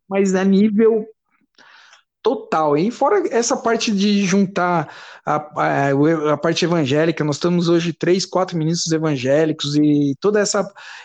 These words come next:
eu acho, eu sou contra misturar religião com política, e isso foi mais um,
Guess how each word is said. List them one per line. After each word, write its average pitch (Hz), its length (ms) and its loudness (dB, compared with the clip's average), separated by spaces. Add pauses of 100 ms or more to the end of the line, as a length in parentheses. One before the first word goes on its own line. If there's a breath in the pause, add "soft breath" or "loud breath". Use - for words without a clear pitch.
eu 180 160 4
acho, 202 200 0
eu 208 60 2
sou 240 180 -2
contra 220 340 0
misturar 170 560 0
religião 156 460 0
com 151 180 -4
política, 160 760 0 (680 loud breath)
e 156 560 4 (200)
isso 196 360 0
foi 226 180 2
mais 247 380 2
um, 240 440 2